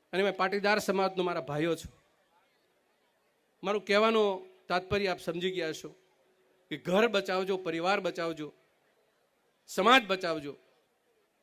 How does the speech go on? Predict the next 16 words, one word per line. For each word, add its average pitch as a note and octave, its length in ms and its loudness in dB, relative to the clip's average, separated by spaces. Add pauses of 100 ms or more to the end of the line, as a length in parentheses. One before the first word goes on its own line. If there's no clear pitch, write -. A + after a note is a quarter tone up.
(180)
અને D3 120 -6
દેશ G3 380 2
બચશે F#3 380 -2 (540)
તો G#3+ 180 4
જ G3 60 -8
બચશે F#3 520 -6 (200)
કે D#3 60 -8
જે D#3 100 -6
આપણે D#3 220 -6
સમાજ E3 400 -4
નિર્માણને, D#3 460 -6
સમાજને C#3+ 380 -8
બચાવી C3+ 320 -10
શકશું B2 360 -12
તો A2+ 140 -12
જ. G2 40 -18